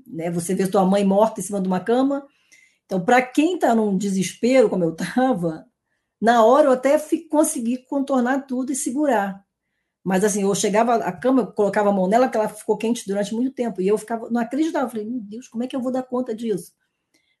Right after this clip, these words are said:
Como é que vai ser?" Então, ela, o corpo só saiu à noite de lá da casa, e quando o corpo dela foi saindo, que eu, que a ficha foi caindo, que ela tava realmente, acabou, né? E pra quem tá no pânico, num desespero, como eu estava,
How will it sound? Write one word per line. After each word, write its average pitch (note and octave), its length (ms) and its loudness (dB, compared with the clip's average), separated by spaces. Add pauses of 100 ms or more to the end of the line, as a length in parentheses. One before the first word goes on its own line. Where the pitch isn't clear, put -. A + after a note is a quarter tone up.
(160)
Como A3+ 160 2
é C#4+ 60 4
que D#4+ 80 -2
vai C#4+ 160 2
ser?" G#3 240 0
Então, E3+ 220 2
ela, C4 180 2 (180)
o F#3+ 120 -2
corpo D4+ 340 2
só A3+ 160 -2
saiu A3 300 4
à B3+ 80 6
noite A#3 360 2
de F3+ 80 -6
lá F3+ 160 -2
da F#3 120 -4
casa, B3+ 500 -4 (680)
e G3 60 -4
quando D#4 280 4
o - 80 0
corpo C#4 420 2
dela G#3 220 2
foi G3+ 120 -2
saindo, G#3 380 0
que C#4 100 -2
eu, C4 200 0
que A#3 80 -2
a A3 80 2
ficha A#3 240 -4
foi B3 120 2
caindo, A#3+ 560 2 (220)
que - 80 -10
ela F#3 140 -2
tava G#3 280 0
realmente, A3+ 360 2
acabou, B3+ 480 2 (120)
né? G3+ 220 -8 (680)
E B3 160 4
pra A#3+ 240 -2
quem D#4 240 0
tá C4 120 4
no G3 200 0
pânico, A#3 420 4
num F#3 120 0
desespero, F3 920 -2
como F3 160 -2
eu E3 80 -2
estava, F3+ 680 -4